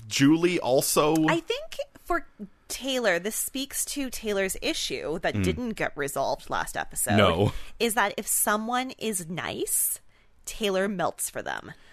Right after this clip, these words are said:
Speaker 2: So
Speaker 1: Yeah.
Speaker 2: Frank has been nice to Taylor, and she thinks, "Oh my God, obviously he's misunderstood. We must save Frank."
Speaker 1: Which is why I kind of want the whole reveal to be,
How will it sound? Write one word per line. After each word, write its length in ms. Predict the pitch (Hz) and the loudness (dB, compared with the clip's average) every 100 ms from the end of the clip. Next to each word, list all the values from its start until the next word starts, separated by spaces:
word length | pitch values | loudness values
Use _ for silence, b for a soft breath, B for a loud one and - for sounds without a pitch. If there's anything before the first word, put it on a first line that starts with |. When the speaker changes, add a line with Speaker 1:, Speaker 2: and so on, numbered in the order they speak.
| b | b
Speaker 2:
So 160 | - 214 | 0 4
Speaker 1:
Yeah. 120 | 185 | 4
Speaker 2:
Frank 260 | 226 254 302 | 2 0 -2
has 140 | 311 | -4
been 240 | 339 302 262 | -2 -2 0
nice 340 | 262 294 - | 0 0 -2
to 80 | 233 | -2
Taylor, 500 | - 175 87 113 120 | -4 -4 -2 0 0
and 180 | 98 190 | -2 -4
she 160 | - 208 | -6 -6
thinks, 280 | 208 196 - | -6 -6 -6
"Oh 140 | - 190 | -6 -4
my 140 | 190 190 | -2 0
God, 320 | 196 185 - - | 2 2 0 0
obviously 560 | 170 165 175 180 180 | 0 2 -2 -2 -4
he's 220 | 175 165 180 | -6 -8 -8
misunderstood. 760 | 175 170 165 170 - 185 147 | -6 -6 -6 -6 -4 -4 -4
We 120 | 170 | -6
must 320 | 170 160 135 - | -4 -2 -2 0
save 380 | - 131 90 | -2 -2 -6
Frank." 420 | - - 202 - 139 | -10 -4 -4 0 2
Speaker 1:
Which 140 | 156 | 2
is 80 | 180 | 2
why 160 | 160 165 | 0 0
I 140 | 151 | 0
kind 560 | 147 - - 151 165 190 | -6 -6 -2 0 2 4
of 300 | 175 143 113 - | 2 2 -6 -12
want 880 | 104 101 104 104 107 117 117 113 - - 101 - | -12 -10 -4 2 4 4 2 0 -6 -8 -14 -14
the 500 | 101 98 113 113 107 - _ _ - | -8 -2 0 2 0 -2 _ _ -2
whole 400 | - - 127 135 | 0 4 6 6
reveal 600 | 120 117 95 107 120 104 | 4 2 4 4 6 6
to 180 | 95 113 | 4 0
be, 580 | 95 98 104 104 101 95 | -2 0 2 2 2 -2